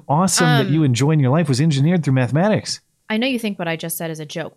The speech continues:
Speaker 2: but they're talking ab-, they, they, I've have, I have heard s-, like, studies about this, and they're talking about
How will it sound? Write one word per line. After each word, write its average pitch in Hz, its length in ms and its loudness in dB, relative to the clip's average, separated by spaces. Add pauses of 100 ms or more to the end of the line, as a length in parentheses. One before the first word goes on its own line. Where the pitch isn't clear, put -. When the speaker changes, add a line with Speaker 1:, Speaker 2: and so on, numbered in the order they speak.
(120)
Speaker 2:
but 190 340 -2
they're 190 160 -4
talking 190 420 -6
ab-, 180 160 -12
they, 185 140 -6
they, 185 240 -4
I've 185 160 -4
have, 185 340 -8
I 185 60 -6
have 175 200 -6
heard 175 180 -8
s-, - 120 -8
like, 156 220 -8
studies 175 320 -6
about 165 240 -8
this, 156 200 -8
and 165 140 -8
they're 165 140 -6
talking 175 420 -6
about 156 240 -6